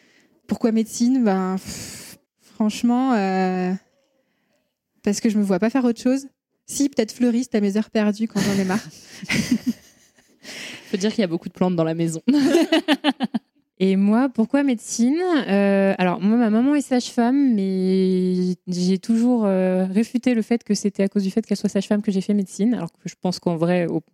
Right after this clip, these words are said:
Speaker 3: il y a quand même peut-être un lien. Moi, depuis toute petite, je voulais faire des choses dans le soin. Alors après, il y a, je voulais, au départ, je voulais faire vétérinaire. C'est pas exactement la même chose.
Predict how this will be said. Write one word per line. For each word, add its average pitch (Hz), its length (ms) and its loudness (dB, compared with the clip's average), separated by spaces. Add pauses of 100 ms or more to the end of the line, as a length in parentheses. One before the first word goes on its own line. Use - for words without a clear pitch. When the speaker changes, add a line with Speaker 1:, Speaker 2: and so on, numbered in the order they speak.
(320)
Speaker 3:
il - 40 -4
y - 20 -2
a - 20 -4
quand - 120 -2
même 175 120 -2
peut-être 175 180 -2
un 165 60 -4
lien. 165 160 -4 (1120)
Moi, 165 280 0
depuis 202 240 -4
toute - 160 -8
petite, 220 280 0
je 214 60 0
voulais 196 240 0
faire 208 160 0
des 196 100 2
choses 196 220 -2
dans 190 140 0
le 196 40 2
soin. 208 280 -2
Alors 160 160 -4
après, 196 260 -2
il 185 40 0
y 180 40 -2
a, 175 60 -4
je 165 420 -18
voulais, 175 140 0
au - 20 -4
départ, 160 300 -4
je 170 60 -4
voulais 165 100 -8
faire 160 160 -8
vétérinaire. 185 600 0 (440)
C'est - 100 -16
pas 165 60 -6
exactement 160 360 -6
la 175 60 0
même 190 140 0
chose. 190 400 -2